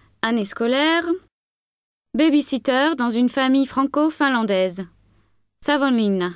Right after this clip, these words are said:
Divers, activités sportives, course à pied, escrime. Compétences informatiques, Word,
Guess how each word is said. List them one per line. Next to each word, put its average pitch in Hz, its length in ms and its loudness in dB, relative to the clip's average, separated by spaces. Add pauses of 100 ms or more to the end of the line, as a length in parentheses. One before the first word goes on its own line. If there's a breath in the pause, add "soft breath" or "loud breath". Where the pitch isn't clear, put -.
(1400)
Divers, 220 580 -2 (800)
activités 269 440 -2
sportives, 320 680 -2 (540)
course - 320 -4
à 233 80 -4
pied, 302 400 -4 (260)
escrime. 185 720 -4 (920)
Compétences 277 640 -2
informatiques, 247 920 -4 (640)
Word, 320 440 0